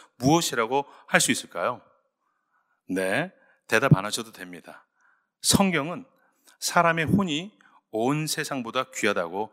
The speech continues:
말씀하고 있기 때문입니다. 마태복음 십육 장 이십육 절입니다.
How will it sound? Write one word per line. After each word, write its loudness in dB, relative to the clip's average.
말씀하고 -6
있기 -18
때문입니다. -16
마태복음 2
십육 -6
장 -6
이십육 -6
절입니다. -6